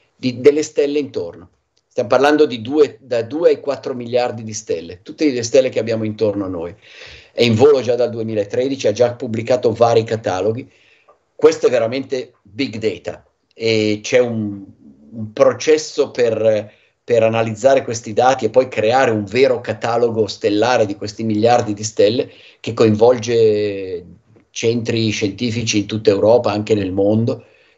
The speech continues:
e, e la quantità di dati lì è spaventosa, mentre una missione interplanetaria va talmente lontano che poi alla fin fine, eh, la quantità di dati che trasmette non è un,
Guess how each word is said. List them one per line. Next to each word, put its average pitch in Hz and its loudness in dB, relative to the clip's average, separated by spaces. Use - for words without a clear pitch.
e, 95 0
e 107 4
la 104 4
quantità 113 2
di 104 -2
dati 110 0
lì 107 -2
è 120 4
spaventosa, 92 -4
mentre 123 0
una 113 0
missione 123 2
interplanetaria 113 2
va 101 -2
talmente 113 -2
lontano 110 0
che 104 -8
poi 101 -2
alla 104 0
fin 104 -4
fine, 110 -2
eh, 78 -2
la 90 0
quantità 110 2
di 113 4
dati 110 2
che 107 -4
trasmette 107 0
non 104 0
è 101 2
un, 92 -4